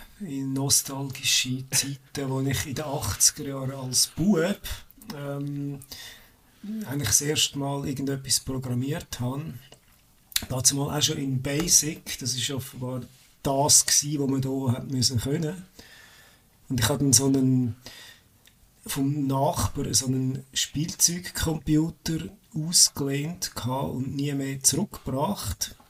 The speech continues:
Und ich habe den jetzt wieder gekauft, äh, neu, quasi in unverpackt, der ist von neunzehnhundertsechsundachtzig.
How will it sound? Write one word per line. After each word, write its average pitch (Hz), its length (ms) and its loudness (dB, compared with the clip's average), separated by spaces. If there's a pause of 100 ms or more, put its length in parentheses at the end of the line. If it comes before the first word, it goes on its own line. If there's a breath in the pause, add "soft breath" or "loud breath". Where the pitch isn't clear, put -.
(440)
Und 139 420 0
ich 180 160 4
habe 185 200 4
den 160 280 0
jetzt - 400 4 (160)
wieder 156 480 0 (140)
gekauft, - 960 0 (120)
äh, 160 120 -4
neu, 156 340 6 (320)
quasi 151 480 -2
in 143 220 -2 (100)
unverpackt, - 840 -4
der 143 100 -10
ist - 240 -6 (200)
von 143 160 -8
neunzehnhundertsechsundachtzig. - 1500 -2